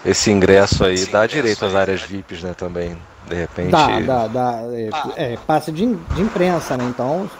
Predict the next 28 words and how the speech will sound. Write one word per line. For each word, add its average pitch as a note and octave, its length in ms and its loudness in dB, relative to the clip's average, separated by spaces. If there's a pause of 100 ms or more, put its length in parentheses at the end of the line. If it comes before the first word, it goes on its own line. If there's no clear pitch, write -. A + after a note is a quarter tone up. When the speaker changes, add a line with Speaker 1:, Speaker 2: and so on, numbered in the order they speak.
(460)
Speaker 2:
tu C#3 120 -4
tem C#3+ 140 -4
Speaker 1:
É. E3+ 160 10
Speaker 2:
acesso, D3+ 320 2
teoricamente, D#3+ 800 2
a B3 60 0
tudo. D#3 460 -2 (1120)
Speaker 1:
É, D#2+ 480 4
Speaker 2:
É, D3+ 40 4
ó, D3 140 6
Speaker 1:
vamos F#2+ 300 4
ver. D#3 140 8
Speaker 2:
eles G3 140 4
não B3+ 160 4
vão, F3+ 160 -2 (120)
Speaker 1:
Vou F3+ 100 2
Speaker 2:
obviamente, G3 260 4
Speaker 1:
dar B2+ 120 10
uma B2+ 100 10
Speaker 2:
o A#2+ 80 8
Speaker 1:
ideia G#2+ 200 6
Speaker 2:
meet G#2 60 2
Speaker 1:
no - 60 2
Speaker 2:
and G2+ 60 6
Speaker 1:
Marcelo G2 300 4
Speaker 2:
greet, F#2 180 2
Speaker 1:
Tavares F2+ 280 0
lá. F2 140 -8